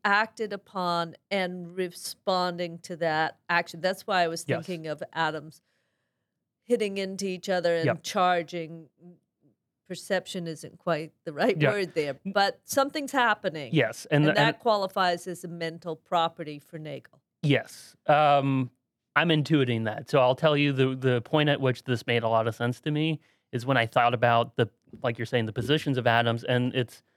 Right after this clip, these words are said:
Speaker 2: there's a lot of atoms around that atom, and it seems to me that their position is, in space is not arbitrary.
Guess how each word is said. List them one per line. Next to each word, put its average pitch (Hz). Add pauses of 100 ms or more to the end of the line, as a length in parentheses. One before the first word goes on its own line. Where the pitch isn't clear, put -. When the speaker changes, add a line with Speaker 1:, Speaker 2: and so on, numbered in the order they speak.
(360)
Speaker 2:
there's 127
a 135
lot 139
of 135
atoms 123
around 120
that 156
atom, 185
and 139
it 131
seems 170
to 151
me 147
that 123 (240)
their 139
position 135
is, 113 (100)
in 127
space 131
is 117
not 113
arbitrary. 107